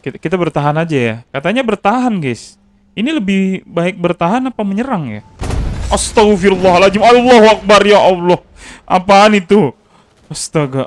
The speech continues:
astaga. Astaga. Oh, no, no, no, no, no, no, no. Si darah dulu ya, si darah dulu ya, si darah dulu.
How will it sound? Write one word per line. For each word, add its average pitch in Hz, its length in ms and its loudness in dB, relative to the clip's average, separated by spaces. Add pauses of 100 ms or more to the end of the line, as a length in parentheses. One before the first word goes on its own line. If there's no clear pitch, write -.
astaga. 131 560 -12 (640)
Astaga. 139 560 -6 (800)
Oh, 147 240 -8
no, 143 160 -6
no, 143 160 -6
no, 139 80 -6
no, 139 160 -8
no, 135 80 -8
no, 131 160 -10
no. 131 160 -10 (1040)
Si 127 160 -20
darah 120 240 -6
dulu 127 240 -8
ya, 110 80 -10
si 117 160 -14
darah 117 240 -8
dulu 123 160 -6
ya, 120 160 -6
si 117 160 -14
darah 120 240 -10
dulu. 127 240 -6